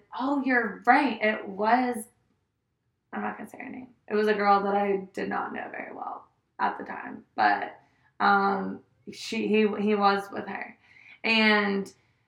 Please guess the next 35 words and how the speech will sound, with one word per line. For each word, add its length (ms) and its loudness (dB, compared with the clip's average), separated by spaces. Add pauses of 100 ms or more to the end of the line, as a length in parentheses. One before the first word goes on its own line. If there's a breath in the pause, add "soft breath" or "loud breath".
so 180 6
she 300 4
was 160 2
like, 260 4
"No, 80 4
no, 240 8
no," 220 4
and, 80 0
like, 220 2
just, 460 -2
like, 200 -2 (560)
"Don't 260 4
engage 380 -2
with 100 -6
him," 380 -4
or, 100 -8
like, 160 -10
"He's," 580 -6
like, 280 -6 (100)
she 200 -2
was 120 0
like, 240 -4
"He 520 -2 (100)
will, 240 -4
like, 280 -6
pop 300 -6
off 280 -6
or 220 -12
whatever." 220 -12
And 180 -6
I 40 0
was 80 0
like, 160 -2
"No, 160 8
like, 200 0